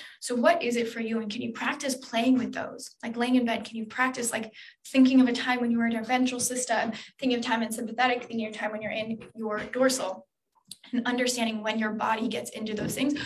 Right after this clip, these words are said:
we can then bring it back, right? And then when it comes to, um, this whole gut-brain connection, once we get to that, the tools that we use with the energetic stuff,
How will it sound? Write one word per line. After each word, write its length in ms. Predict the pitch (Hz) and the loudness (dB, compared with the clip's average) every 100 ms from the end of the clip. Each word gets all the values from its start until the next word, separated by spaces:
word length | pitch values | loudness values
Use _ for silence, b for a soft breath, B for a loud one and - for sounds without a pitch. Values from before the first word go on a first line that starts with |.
| B B | B B
we 100 | 240 | -2
can 120 | 247 | 0
then 200 | 233 220 | 0 0
bring 160 | - 131 | -4 -4
it 100 | - | -4
back, 300 | - - - - _ B B B - | -4 -6 -10 -20 _ B B B 2
right? 220 | 247 254 | 4 4
And 140 | 233 226 | 4 4
then 200 | 226 226 | 6 4
when 120 | 240 | 2
it 100 | 233 | 0
comes 540 | - 247 262 262 254 | -2 4 6 6 2
to, 320 | 262 240 233 - | 0 0 -2 -2
um, 580 | 220 214 - 262 240 262 - | 0 0 0 -4 -4 -6 -2
this 140 | 233 | -2
whole 140 | 254 | 2
gut-brain 300 | 233 226 220 | 2 2 0
connection, 440 | 220 285 285 233 - | 2 2 2 -2 -2
once 260 | 262 269 | 2 2
we 80 | 262 | 2
get 200 | 233 294 | 0 0
to 100 | - | 0
that, 300 | 247 214 220 - B B B - | 0 0 0 -4 B B B -6
the 140 | 208 233 | -2 0
tools 560 | - 262 262 294 294 | 0 2 2 2 0
that 180 | 262 - | 0 -2
we 80 | 233 | -2
use 480 | 214 208 - 262 269 | -2 -4 -4 -6 -6
with 120 | 247 | -8
the 160 | - 226 | -6 -4
energetic 600 | 233 214 208 226 262 262 | -4 -4 -4 -2 -2 -2
stuff, 500 | - - 226 247 | -4 -2 -2 -4